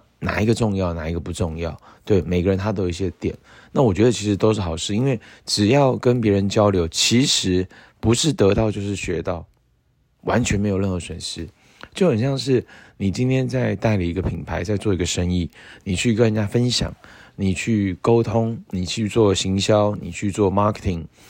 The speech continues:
你在建立你的 personal brand，就是不是得到就是学到。像我自己做了第四十场的 live webinar，好，过去直播可能就有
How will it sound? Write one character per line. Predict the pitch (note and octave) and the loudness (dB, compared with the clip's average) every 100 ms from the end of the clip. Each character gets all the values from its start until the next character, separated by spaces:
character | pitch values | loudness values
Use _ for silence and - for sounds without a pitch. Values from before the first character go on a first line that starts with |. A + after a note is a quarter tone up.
| - | -18
你 | - | -10
在 | F2+ A2 | -4 -2
建 | G2+ A#2+ | -2 -4
立 | A2+ | -2
你 | F#2+ | -4
的 | F#2 | -4
personal | - G#2 - G#2 G2+ | -2 -4 -2 -2 -2
brand， | F#2 F2+ E2 D2+ _ - - - _ _ _ - | 0 0 -2 -8 _ -20 -20 -20 _ _ _ -2
就 | F3 | 0
是 | F#3 - | 0 -2
不 | - | -2
是 | D3 | -2
得 | E3 A2 | 2 2
到 | A#2 | 2
就 | A2+ | 0
是 | A#2 | -4
学 | - E2+ | -2 -2
到。 | F#2 D#2+ | -2 -2
像 | E2+ D#3 | -2 -2
我 | G#2 | 0
自 | E2+ C#3+ | -2 -2
己 | G2 | -2
做 | - A#2 F#2+ | 2 4 4
了 | |
第 | E2 A#2 | 2 0
四 | G#2+ - - D3+ | 0 -2 0 0
十 | A2 G#2 | 0 -2
场 | G2 F#2 | -2 -2
的 | F2+ | -2
live | F2+ G2 | 0 0
webinar， | F#2 F2+ E2 E2 - - _ _ _ - | 0 -2 -4 -8 -10 -18 _ _ _ -14
好， | - F2 - - - _ | -6 -6 -8 -20 -20 _
过 | C#3 | 0
去 | B2+ B2+ | 2 2
直 | G#2 | 0
播 | G2 G#2+ | 0 0
可 | G#2 F2 | 0 -2
能 | F2+ | -4
就 | F2+ G2 | 0 0
有 | D#2+ D2+ | 0 -6